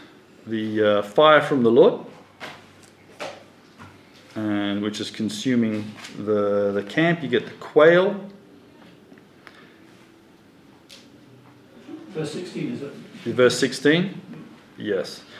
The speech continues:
Speaker 1: Then the Lord said to Moses, "Bring me seventy of Israel's elders who are known to you as leaders and officials among the people. Make them come into the tent of meeting,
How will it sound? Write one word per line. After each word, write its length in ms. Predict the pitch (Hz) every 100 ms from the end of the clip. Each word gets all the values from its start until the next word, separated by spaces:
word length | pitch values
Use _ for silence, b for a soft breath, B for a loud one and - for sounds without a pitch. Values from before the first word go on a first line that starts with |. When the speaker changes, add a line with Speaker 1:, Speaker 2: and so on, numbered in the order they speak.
| B
Speaker 1:
Then 260 | 120 160 170
the 80 | 156
Lord 800 | 156 190 262 240 135 - - -
said 320 | - 123 -
to 80 | 113
Moses, 580 | 110 104 - - - - - - - - B B B B B B B 110
"Bring 500 | 135 156 160 160 - 139
me 220 | 143 143
seventy 680 | 143 170 170 175 - 123
of 100 | 117
Israel's 380 | 131 120 123 120 -
elders 440 | 147 131 98 101
who 160 | 127 117
are 60 |
known 260 | 110 117 123
to 120 | 123
you 120 | 117
as 100 | 110
leaders 340 | 110 113 113 113
and 100 | 117
officials 520 | 107 117 - 117 117 - B B -
among 260 | 117 113
the 60 | 113
people. 360 | 127 151 147
Make 300 | 104 120 127
them 180 | 127 120
come 220 | 113 123 120
into 160 | 117
the 100 | 117
tent 260 | 117 123 117
of 140 | 107
meeting, 460 | 113 127 143 165